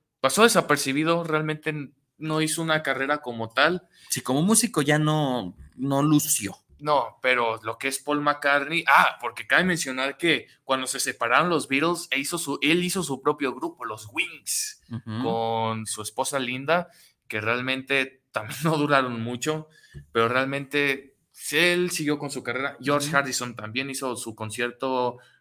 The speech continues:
Speaker 1: por Bangladesh, me parece, donde fue invitado Ringo Starr.
Speaker 2: Sí.
Speaker 1: ¿Y sabes qué? Yo creo que de los, de los Beatles que más ha tenido éxito ha sido Paul McCartney, de los vivos, ¿no? Porque John Lennon obviamente es famoso, ¿no?
Speaker 2: No, pues no, pues ya,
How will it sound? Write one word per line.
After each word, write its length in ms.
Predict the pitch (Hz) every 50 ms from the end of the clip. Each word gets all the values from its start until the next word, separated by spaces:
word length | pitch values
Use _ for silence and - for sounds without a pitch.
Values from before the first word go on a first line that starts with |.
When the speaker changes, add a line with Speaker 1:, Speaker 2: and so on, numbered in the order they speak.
| _ _ _
Speaker 1:
por 200 | - 110 104 107
Bangladesh, 720 | 107 107 110 110 110 110 107 107 107 117 135 139 135 - 135
me 120 | 123 110
parece, 440 | 110 - 107 107 113 117 - 135 127
donde 260 | 117 117 113 110 104
fue 120 | - 117
invitado 380 | 120 123 131 127 127 127 127 131
Ringo 240 | 131 131 127 123 123
Starr. 400 | 123 - - 123 135 143 151 156
Speaker 2:
Sí. 360 | - - 107 101 101 110 131 143 - _ _ _ _ _ _ _ _ _ _
Speaker 1:
¿Y 100 | - 160
sabes 400 | 156 170 160 165 185 190 185 -
qué? 400 | - 185 196 220 226 226 - - - - - _ _ _ _ _ _
Yo 160 | - - 156
creo 160 | 160 175 175 175
que 120 | 196 202
de 120 | 185 175
los, 420 | 151 139 131 127 - - - - _ _ _ _ _ _
de 120 | 139 135
los 200 | 127 127 123 120
Beatles 400 | 131 147 151 170 175 170 170 -
que 180 | - - 127 120
más 240 | 120 127 139 147
ha 100 | 170 160
tenido 340 | 165 160 160 160 160 151 151
éxito 500 | 143 143 143 - 147 - - 156 160 165 165 - _ _
ha 140 | - 123 135
sido 460 | - 139 143 143 143 147 147 147 147 - - _ _ -
Paul 140 | 123 127
McCartney, 640 | 131 131 127 - - 104 110 113 113 107 98 107 - _
de 160 | - 113 127
los 240 | 123 123 127 123 117
vivos, 360 | 127 143 151 143 123 120 117
¿no? 160 | 131 151 165
Porque 300 | 160 147 135 - 131 123
John 140 | 131 143 151
Lennon 300 | 151 160 170 170 170 165
obviamente 480 | 165 165 165 170 170 170 165 165 165 170
es 120 | 165 165
famoso, 520 | - - 170 156 131 127 131 131 - - 104
¿no? 120 | - 139
Speaker 2:
No, 120 | 120 -
pues 160 | - 117 101 113
no, 260 | 113 117 120 120 107
pues 140 | - 107 104
ya, 360 | 110 113 120 120 120 113 107